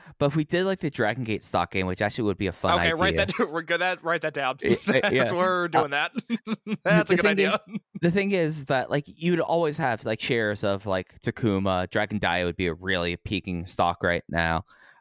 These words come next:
Speaker 1: But Strong Machine J, like, whatever money you had left out of your initial pool, you'd buy some Strong Machine J, thinking, "Hey, it can't get much worse, and if it pays off, you know, even if it goes up a little bit,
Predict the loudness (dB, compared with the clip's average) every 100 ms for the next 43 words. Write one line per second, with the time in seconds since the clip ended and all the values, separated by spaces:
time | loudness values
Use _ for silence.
0 | _ 0 0 -2 -2 0 0 -2 -2 0
1 | 2 2 0 0 0 0 0 0 0 0
2 | -2 -2 -2 -2 -6 -20 _ _ 0 0
3 | 2 0 0 0 -2 0 0 0 -2 -10
4 | _ -2 0 2 0 0 -2 -4 -2 0
5 | 0 -2 -4 0 0 2 0 -8 -20 _
6 | -2 0 0 0 0 0 -2 -4 -4 -2
7 | 0 0 -2 0 0 0 -2 -2 -2 -2
8 | -2 0 0 0 0 -4 _ _ 0 2
9 | 0 0 0 0 -2 -2 0 -2 -4 -4
10 | 0 0 0 -2 -4